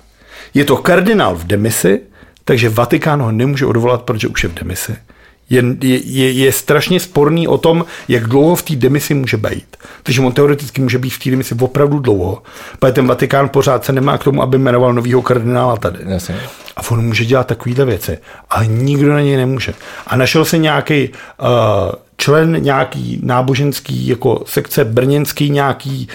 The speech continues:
Speaker 1: já jak to tolik nesleduju, nevím jméno ani
Speaker 2: No, očividně
Speaker 1: tu,
Speaker 2: víš,
Speaker 1: tu
Speaker 2: že?
Speaker 1: segregaci, a ten řekl, že chce církevní soudní proces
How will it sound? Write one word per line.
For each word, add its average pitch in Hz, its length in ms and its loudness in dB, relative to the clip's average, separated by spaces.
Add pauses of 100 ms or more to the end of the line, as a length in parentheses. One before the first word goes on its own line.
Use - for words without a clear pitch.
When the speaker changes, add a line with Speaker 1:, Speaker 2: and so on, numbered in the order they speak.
(200)
Speaker 1:
já 127 120 4
jak 135 100 0
to - 100 -10
tolik 147 240 0
nesleduju, 127 320 2
nevím 147 520 0
jméno 147 400 2
ani 143 260 2 (100)
Speaker 2:
No, 120 80 2
očividně 143 300 4
Speaker 1:
tu, 123 60 4
Speaker 2:
víš, 135 80 2
Speaker 1:
tu 165 140 2
Speaker 2:
že? - 60 -4
Speaker 1:
segregaci, 170 720 2 (460)
a 127 80 -2
ten 170 240 2
řekl, 156 320 0 (220)
že 123 140 -2
chce 143 220 0
církevní 139 760 -2
soudní 131 360 -2
proces 113 540 -4